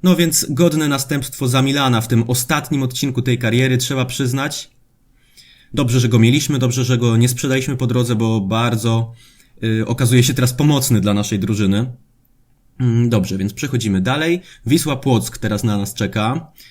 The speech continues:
Gramy na wyjeździe. Iszak chciałby zagrać, więc dostanie szansę w tym spotkaniu.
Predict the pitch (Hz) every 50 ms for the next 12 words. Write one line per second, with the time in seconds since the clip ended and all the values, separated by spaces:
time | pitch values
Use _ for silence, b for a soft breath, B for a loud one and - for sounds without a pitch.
0 | B B 107 110 120 110 110 107 110 110 107 107 98 107 120 123 113 98 98 95
1 | 101 - 131 135 135 135 - - 131 127 - - 131 120 107 113 110 127 143 143
2 | 135 131 127 127 123 120 120 113 113 113 104 120 123 - 131 110 98 98 95 -
3 | 101 92 - 95 - - 101 - - - - - - 107 95 92 104 123 156 180
4 | B